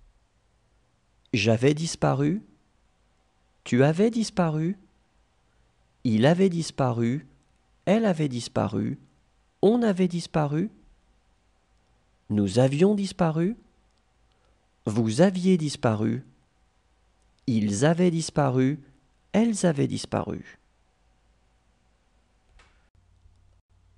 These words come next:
Employé. J'avais employé. Tu avais employé.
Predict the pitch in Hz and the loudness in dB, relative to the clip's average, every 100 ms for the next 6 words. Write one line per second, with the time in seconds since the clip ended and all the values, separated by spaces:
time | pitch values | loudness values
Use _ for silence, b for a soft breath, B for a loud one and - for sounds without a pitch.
0 | _ 185 220 - 180 123 104 76 - _ | _ 4 4 8 8 8 4 0 -4 _
1 | _ _ _ _ _ _ _ _ _ _ | _ _ _ _ _ _ _ _ _ _
2 | _ _ _ _ _ _ _ _ - 131 | _ _ _ _ _ _ _ _ 2 4
3 | 202 233 240 214 185 151 117 104 101 143 | 6 6 6 4 6 6 6 6 2 2
4 | 185 _ _ _ _ _ _ _ _ _ | -4 _ _ _ _ _ _ _ _ _
5 | _ _ _ _ - 123 107 107 120 175 | _ _ _ _ -2 4 4 6 6 6
6 | 202 - 196 175 143 135 | 4 4 2 4 2 0